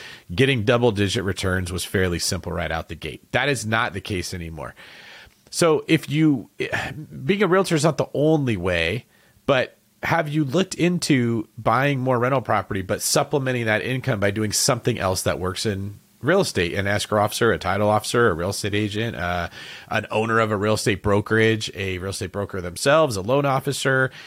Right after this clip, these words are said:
uh, a marketing person, starting, starting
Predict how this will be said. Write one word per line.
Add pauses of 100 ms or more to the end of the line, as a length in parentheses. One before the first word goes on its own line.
(280)
uh,
a
marketing
person,
starting,
starting